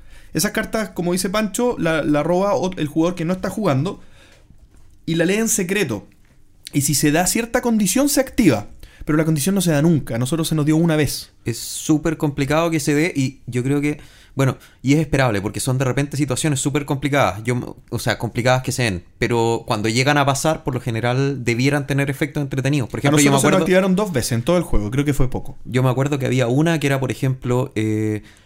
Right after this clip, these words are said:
Speaker 2: si alguno de los jugadores de la mesa bosteza, ocurre cierto
Speaker 1: ¿En
Speaker 2: efecto.
Speaker 1: serio?
Speaker 2: Sí, porque era que uno se, uno de los personajes se quedaba dormido.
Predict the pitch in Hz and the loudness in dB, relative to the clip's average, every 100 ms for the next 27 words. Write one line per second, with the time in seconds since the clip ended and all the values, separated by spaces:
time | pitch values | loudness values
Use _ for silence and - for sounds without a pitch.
0 | - - - - 123 120 113 113 147 175 | -18 -10 -6 0 0 2 0 2 2 2
1 | 170 143 147 151 143 127 143 170 135 107 | 2 0 0 0 0 0 0 0 0 2
2 | - 208 190 180 185 - - - - 123 | 2 2 2 0 -2 -6 -18 -20 -4 -2
3 | - 151 151 135 - 185 185 - 185 180 | 2 2 2 2 0 0 -2 -2 0 0
4 | 185 170 202 185 190 277 185 185 - - | -2 0 -2 0 2 2 2 -2 -4 2
5 | 165 160 139 143 143 135 143 151 151 143 | 2 2 0 0 0 2 2 2 2 0
6 | 139 151 151 143 135 - 127 139 143 139 | 2 2 2 0 -2 -4 -2 0 0 -2
7 | 139 135 135 123 113 117 95 | -2 2 2 2 2 0 -2